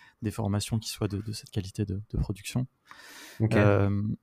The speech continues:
Speaker 1: après, sinon en termes de blog, euh, le seul qui me vient c'est, euh, The Toolbox, euh,
Speaker 2: Mm.
Speaker 1: euh, qui on, on échange assez souvent. Ils ont, ils ont pas mal de contenu assez intéressant. Ils sont,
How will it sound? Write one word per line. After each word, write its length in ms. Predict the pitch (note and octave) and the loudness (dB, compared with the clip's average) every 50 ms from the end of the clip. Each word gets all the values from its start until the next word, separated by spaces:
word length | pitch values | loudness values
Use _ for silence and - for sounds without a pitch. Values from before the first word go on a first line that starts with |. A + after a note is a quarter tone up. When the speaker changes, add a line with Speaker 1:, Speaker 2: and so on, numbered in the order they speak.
| _ _ - | _ _ -2
Speaker 1:
après, 340 | - A2+ - - - C#3+ D3+ | -2 -2 0 2 2 2 2
sinon 400 | C#3+ - - B2+ B2 B2 B2 B2 | 2 0 0 0 2 4 4 2
en 60 | A2+ | 2
termes 260 | A#2 - A#2 A2+ A2 | 0 0 0 0 2
de 120 | G2+ A2 G#2+ | 2 2 2
blog, 580 | A2 A2+ A2+ A2+ A#2+ B2+ C3+ C#3 C#3 C3+ B2 G#2+ - - - - - - - - - - - | 2 4 4 6 6 8 8 6 6 4 -2 -6 -6 -10 -20 -20 -18 -18 -20 -20 -14 -6 0
euh, 720 | A#2 G#2 G2+ G2 F#2+ G2 G2+ G#2 G#2 G#2 G2+ G2+ G#2 G#2+ | 2 4 4 4 2 2 2 2 2 2 0 0 -2 -4
le 680 | A2 - - - _ _ - - - _ _ _ - - | -6 -8 -12 -14 _ _ -20 -20 -20 _ _ _ -18 -12
seul 200 | - - C3+ C3 | -4 -2 -2 -2
qui 200 | C3+ - - B2+ | -2 -4 -6 -4
me 40 | A#2+ | -2
vient 300 | A2+ A2 A#2+ B2 B2+ C3+ | -2 0 0 0 0 0
c'est, 260 | C3+ - - - A2+ | -2 -4 -4 -2 -2
euh, 380 | G2+ G2 G2+ G#2+ G#2+ A2+ A2 G#2+ | -2 -2 -2 -4 -4 -4 -4 -2
The 160 | G2 A2 G#2+ | 0 -2 -2
Toolbox, 600 | - - A#2+ A2 G#2 A#2 B2 C3+ - - - - - _ _ _ _ _ _ _ _ _ _ - - | -2 -2 -4 -2 0 0 0 0 -2 -6 -12 -12 -16 _ _ _ _ _ _ _ _ _ _ -10 -8
euh, 240 | G#2+ G2+ G#2 G#2 G2+ G#2 G#2+ G#2+ | -8 -6 -6 -8 -8 -6 0 2
Speaker 2:
Mm. 60 | G#2 A2 A#2+ A2+ A#2 A2+ C#4+ B3+ - - | 4 4 4 2 -2 -12 -16 -14 -10 -8
Speaker 1:
euh, 100 | G#2+ G2+ - | -8 -8 -8
qui 240 | - - - G#2+ G2+ | -12 -12 -6 -6 -4
on, 120 | G2 A#2+ B2+ - - - A#2+ | -4 -6 -8 -10 -10 -8 -8
on 160 | G#2+ G#2+ A2 | -6 -4 -4
échange 300 | A2 - - A#2 G#2+ A2 | -6 -6 -6 -6 -4 -4
assez 180 | G#2+ - A2+ | -6 -6 -6
souvent. 460 | G#2+ - - - A2 A#2+ C3 C3+ C3+ C3 | -8 -8 -8 -4 0 2 2 4 4 2
Ils 160 | A#2 G2+ G#2+ | 2 0 -2
ont, 80 | G#2 G#2+ | -4 -4
ils 160 | A#2 G#2+ A2+ | -4 -4 -4
ont 60 | A#2 | -4
pas 140 | A2+ A#2+ A#2 | -4 -2 -2
mal 120 | C3 C3+ | -2 -2
de 120 | B2+ A#2+ A2+ | -2 -2 -4
contenu 420 | - - A#2 A2 - B2 C3 B2+ | -2 -4 -4 0 2 2 2 4
assez 180 | A2+ G#2+ - - | 2 0 0 -4
intéressant. 600 | G#2+ - - G#2+ G#2 G#2 - B2 B2 B2 A#2 G#2+ | -4 -2 0 0 0 0 0 0 2 2 4 2
Ils 60 | G#2 | 0
sont, 140 | - - | -2 -6